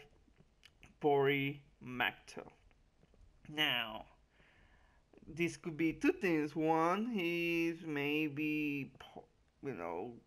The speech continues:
partnering up with me, take care of someone, or he's, he dares to go against us. I, I, I mean,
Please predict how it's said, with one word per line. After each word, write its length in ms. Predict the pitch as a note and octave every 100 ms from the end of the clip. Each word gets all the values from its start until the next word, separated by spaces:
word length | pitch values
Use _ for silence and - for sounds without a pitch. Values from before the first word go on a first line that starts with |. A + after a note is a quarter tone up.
| _
partnering 560 | - - B2+ B2+ B2+ F2
up 320 | A2+ C3+ C#3 -
with 220 | G3 G3
me, 540 | F#3+ G3 G3+ G3 G3+ G#3 _ _ _ _ _ -
take 240 | - -
care 340 | - D#3+ E3 F3+
of 100 | F#3
someone, 1200 | - F#3+ F#3 F#3 F#3 F#3 F#3 F#3 F#3 F#3 F#3+ F#3 - _ - - _ _
or 600 | - C4 B3 G3+ G3+ G3
he's, 500 | F#3+ F#3+ G3 F#3 - -
he 280 | - F#3+ D#3+ -
dares 680 | E3 F3 E3+ D3 C3 B2 C#3+ - _ _ _ _ _ _ _ _
to 80 | D#3
go 120 | D3+
against 540 | D3 C#3+ C3 A#2+ -
us. 260 | E2+ C#2 C2 - -
I, 420 | A#2+ B2+ B2+ B2 -
I, 220 | - A2+ -
I 40 |
mean, 540 | D3+ D#3 D3+ C#3+ D#2